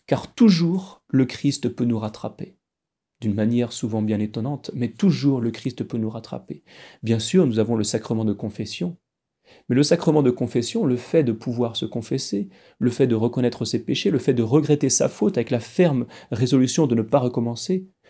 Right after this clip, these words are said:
tout ça est une grâce qui nous vient de notre Seigneur Jésus-Christ. « Pierre, m'aimes-tu ? » C'est ainsi aussi que nous, grâce à cette réparation,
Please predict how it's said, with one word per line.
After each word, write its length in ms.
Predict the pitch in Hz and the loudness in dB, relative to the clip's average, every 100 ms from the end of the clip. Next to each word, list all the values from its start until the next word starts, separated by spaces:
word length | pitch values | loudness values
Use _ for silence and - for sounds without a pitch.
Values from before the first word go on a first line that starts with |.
| _ - | _ -6
tout 120 | 151 | -2
ça 200 | - - | 0 0
est 120 | 147 | 0
une 160 | 123 113 | 0 0
grâce 300 | 107 113 113 | -2 -6 -6
qui 100 | 113 | -4
nous 80 | 104 | -2
vient 180 | 113 | -2
de 80 | 113 | -4
notre 240 | 104 - 110 | -6 -8 -6
Seigneur 460 | - 117 113 110 | -6 -6 -10 -10
Jésus-Christ. « 500 | 113 104 120 - - _ _ _ _ | -10 -12 -14 -16 -20 _ _ _ _
Pierre, 580 | - - 123 123 - - _ _ _ | -2 2 2 0 -8 -20 _ _ _
m'aimes-tu ? » 580 | 107 107 101 101 - 135 _ _ _ _ _ _ _ _ _ _ _ _ _ _ _ _ _ _ _ - - - - _ | -4 -2 -4 -10 -16 -18 _ _ _ _ _ _ _ _ _ _ _ _ _ _ _ _ _ _ _ -20 -20 -20 -20 _
C'est 220 | - 127 | 0 4
ainsi 260 | 160 156 - | 4 4 6
aussi 320 | 131 - 233 | 4 6 4
que 120 | - | 4
nous, 320 | 117 107 101 - | 2 0 -4 -6
grâce 520 | 131 110 156 151 - | -8 0 2 2 0
à 80 | - | -2
cette 220 | 113 120 | -4 -2
réparation, 840 | 120 120 123 113 117 - - 175 | 0 0 2 0 -2 -4 -2 -4